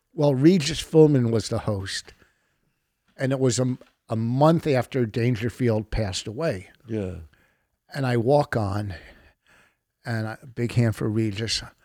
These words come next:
Speaker 1: and I go, "Originally, they asked Rodney to host,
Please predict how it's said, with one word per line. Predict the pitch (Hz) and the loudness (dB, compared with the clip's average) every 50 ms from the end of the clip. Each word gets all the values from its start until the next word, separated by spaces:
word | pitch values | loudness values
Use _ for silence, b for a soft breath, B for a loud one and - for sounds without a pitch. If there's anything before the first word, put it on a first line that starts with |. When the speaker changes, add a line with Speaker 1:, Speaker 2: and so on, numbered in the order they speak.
| _ _ _ _ _ _ _ _ _ _ _ _ | _ _ _ _ _ _ _ _ _ _ _ _
Speaker 1:
and | _ 123 117 | _ -8 -6
I | 120 123 | -4 -2
go, | 117 120 120 120 | 0 0 2 2
"Originally, | 117 120 127 151 175 175 143 170 170 143 143 139 139 135 131 120 107 - - _ _ _ _ _ _ _ _ | 2 2 6 6 6 6 6 4 2 4 4 4 4 2 2 0 -2 -6 -12 _ _ _ _ _ _ _ _
they | 123 123 139 - | -8 -8 -6 -2
asked | 123 123 127 123 120 - - | -2 0 0 0 -2 -4 -6
Rodney | 120 117 127 123 - - 196 160 143 135 131 | -4 0 2 2 2 2 2 2 2 2 2
to | 117 117 101 | 2 0 -2
host, | - 113 110 110 104 - - - - | -2 -4 -4 -4 -4 -6 -8 -8 -10